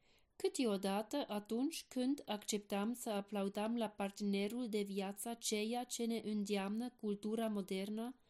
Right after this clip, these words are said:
să aplaudăm, ne facem vinovați de a-l fi încurajat să păcătuiască,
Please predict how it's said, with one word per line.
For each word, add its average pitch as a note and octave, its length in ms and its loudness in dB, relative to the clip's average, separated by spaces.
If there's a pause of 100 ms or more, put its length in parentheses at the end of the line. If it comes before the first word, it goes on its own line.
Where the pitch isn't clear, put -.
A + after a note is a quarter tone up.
(400)
să - 140 -2
aplaudăm, G3+ 800 0 (360)
ne A3 180 4
facem C4 520 2
vinovați A#3+ 760 2
de A3 260 0
a-l G3+ 140 2
fi A#3 340 -4
încurajat G#3 800 -2
să - 220 0
păcătuiască, G#3 1000 -4